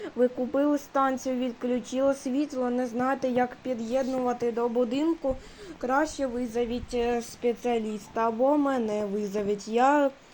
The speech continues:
я знаю, я це вже багато разів робив. У мене не було ні разу, що я спалив станцію чи генератор. Я тільки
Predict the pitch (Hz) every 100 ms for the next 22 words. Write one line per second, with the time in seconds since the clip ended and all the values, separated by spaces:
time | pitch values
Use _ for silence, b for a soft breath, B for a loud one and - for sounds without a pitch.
0 | 466 427 330 220 269 262 240 262 320 302
1 | 277 247 247 247 247 240 226 247 240 254
2 | 247 277 269 247 240 226 226 320 330 285
3 | 277 226 262 262 254 - B B 320 240
4 | 247 262 277 262 254 254 233 277 277 277
5 | 254 247 240 220 240 254 254 B 320 -
6 | 247 277 294 277 - 254 247 247 - 247
7 | 247 240 220 - - 254 277 285 254 254
8 | 240 240 220 226 226 233 220 208 202 208
9 | 226 233 - 294 294